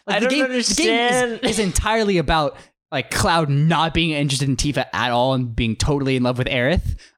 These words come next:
Speaker 2: Uh, but Tifa's in love with Cloud for the entire game. And, like, if you maybe interpret one gesture in the final cutscene, you can say, "Oh, maybe she did change and, like, move past him."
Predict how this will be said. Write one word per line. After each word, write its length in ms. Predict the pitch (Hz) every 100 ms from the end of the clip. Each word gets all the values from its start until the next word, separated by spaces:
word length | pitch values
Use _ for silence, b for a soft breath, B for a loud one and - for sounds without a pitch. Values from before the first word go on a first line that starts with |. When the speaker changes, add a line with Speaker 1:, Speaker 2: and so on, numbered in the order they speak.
| _
Speaker 2:
Uh, 240 | 151 139 127
but 160 | -
Tifa's 320 | - 208 208 165
in 80 |
love 140 | 151 147
with 140 | 131
Cloud 300 | - 131 113
for 80 | 123
the 100 | 113
entire 280 | 110 113 104
game. 340 | 98 98 98 - _ _
And, 100 | 151
like, 200 | 143 131 b b b _
if 160 | 214 202
you 140 | 214
maybe 680 | 165 135 143 170 190 202 196
interpret 500 | 165 147 160 156 143
one 500 | 127 131 156 151 117
gesture 640 | 117 117 - - - 160
in 200 | 156 156
the 100 | 123 110
final 380 | - 110 127
cutscene, 460 | 127 139 135 160 156
you 60 | 139
can 120 | 143
say, 220 | 131 123
"Oh, 140 | 160 160
maybe 200 | 160 170
she 160 | 165 151
did 120 | 143
change 280 | 147 143 127
and, 140 | 117
like, 180 | 107 107
move 220 | 117 131
past 280 | - 123 120
him." 180 | 117 107